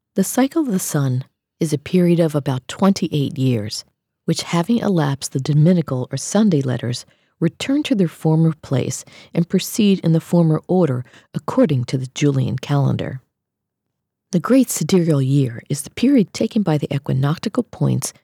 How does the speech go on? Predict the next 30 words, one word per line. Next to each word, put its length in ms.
to 100
make 280
their 120
precession 680
a 40
complete 580
revolution 600
of 140
the 60
heavens. 600
It 100
is 160
composed 600
of 140
twenty-five 580
thousand 520
eight 180
hundred 320
sixty-eight 640
solar 440
years, 400
almost. 600
It 80
is 100
said 360
that 140
the 80
last 360
sidereal 480
year 420